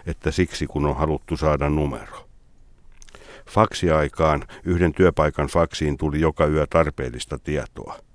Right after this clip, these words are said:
Pomo oli niin hyvin toiminnasta perillä, että olisi halunnut irtisanoa faksin liittymän,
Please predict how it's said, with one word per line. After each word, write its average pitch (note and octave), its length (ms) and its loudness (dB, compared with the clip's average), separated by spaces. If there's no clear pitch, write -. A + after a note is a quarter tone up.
Pomo F2+ 340 8
oli D#2 180 2
niin F2+ 200 4
hyvin E2+ 220 4
toiminnasta D#2+ 540 4
perillä, D#2 400 2
että C#2 200 -6
olisi C#2+ 160 0
halunnut D2+ 400 0
irtisanoa D2 640 -2
faksin D2 500 -2
liittymän, D2+ 600 0